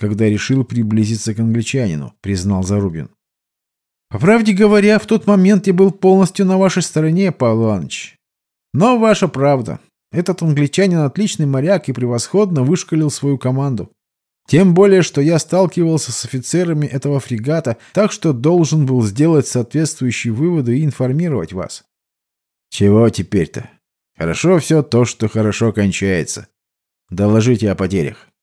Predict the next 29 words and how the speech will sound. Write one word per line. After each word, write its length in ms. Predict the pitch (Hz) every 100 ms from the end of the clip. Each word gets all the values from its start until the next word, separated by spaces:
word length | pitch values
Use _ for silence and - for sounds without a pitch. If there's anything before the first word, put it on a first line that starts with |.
| _ _ _ _ _ _ _
«Трое 400 | - 120 180 254
убитых, 600 | 196 123 117 214 226 160
двенадцать 520 | 110 123 180 - 107
ранено, 560 | 117 135 160 139 120 87
двое 320 | 87 117 185 160
тяжелые, 640 | - 117 170 208 165 143
и 160 | 175 170
доктор 360 | 127 165 151
сомневается, 720 | - 131 135 131 143 170 - 123
что 220 | - 135
их 180 | 143 127
удастся 380 | 117 131 -
спасти. 640 | 117 - 123 - - 92 - _ _ _ _
Сейчас 460 | - - 185 202
он 120 | 185 175
неотлучно 600 | 175 156 208 202 147 139
находится 500 | 127 175 160 127 127
при 180 | 120 120
них. 340 | 101 - _ _ _ _ _ _ _ -
Знаете, 500 | 110 226 185 98 85
нам 220 | 110 120
сильно 380 | 113 - 240 214
повезло 520 | 170 180 180 165 220
с 80 | 143
доктором. 580 | 113 175 - 92 65 - _ _ -
Весьма 520 | 113 113 127 170 202
хладнокровный 800 | - 156 147 135 127 160 156 135
молодой 400 | 127 120 135 131
человек. 560 | - 139 147 123 -